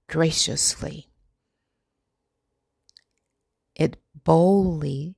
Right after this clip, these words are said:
takes all of our queries patiently into the heart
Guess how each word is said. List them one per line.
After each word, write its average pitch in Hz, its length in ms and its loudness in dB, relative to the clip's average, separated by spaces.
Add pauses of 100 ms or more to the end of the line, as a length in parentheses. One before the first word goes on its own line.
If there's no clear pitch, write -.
(280)
takes - 460 -6 (100)
all 214 580 0
of 185 220 0
our 165 760 -4 (1600)
queries - 840 0
patiently 165 1000 -6 (1600)
into 151 460 0
the 151 100 -4
heart 143 440 -4